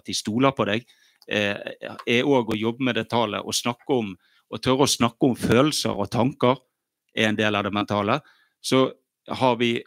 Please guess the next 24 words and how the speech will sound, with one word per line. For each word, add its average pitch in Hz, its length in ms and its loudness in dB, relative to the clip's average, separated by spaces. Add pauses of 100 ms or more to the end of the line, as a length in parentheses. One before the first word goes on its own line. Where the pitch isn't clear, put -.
også 127 280 0
folk 135 240 -2
som 104 340 -4 (720)
har 120 220 -2 (300)
enda 131 220 0
mer 123 260 0
kompetanse 120 680 -4 (340)
på, 110 260 -2 (140)
eh, 107 340 -4 (400)
på 117 120 0
en 110 60 0
del 120 140 2
prosesser, 113 560 -2
som 113 220 -4
Bjørn 107 180 -2
Sma-, 131 300 0
Bjørn, 110 380 0
eh, 101 120 -4
Mannsverk, 127 580 -2
som 104 220 -4
vi 104 100 -2
har 104 120 -2
vært 104 240 -2
inne, 117 300 0